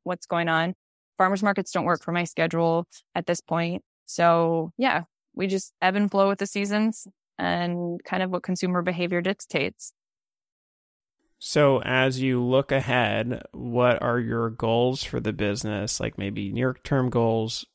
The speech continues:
Speaker 2: and long-term goals? Like, where do you want to take this?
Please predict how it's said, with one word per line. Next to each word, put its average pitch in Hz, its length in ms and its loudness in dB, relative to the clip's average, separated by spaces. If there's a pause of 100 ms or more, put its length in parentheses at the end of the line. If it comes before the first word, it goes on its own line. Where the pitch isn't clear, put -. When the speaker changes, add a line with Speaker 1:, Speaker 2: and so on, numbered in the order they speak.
(120)
Speaker 2:
and 101 300 -6 (200)
long-term 110 600 -4
goals? 101 580 -2
Like, 101 300 -6
where 117 340 -2
do 113 80 -2
you 110 140 0
want 110 220 -2
to - 60 -8
take 117 220 -4
this? - 360 -4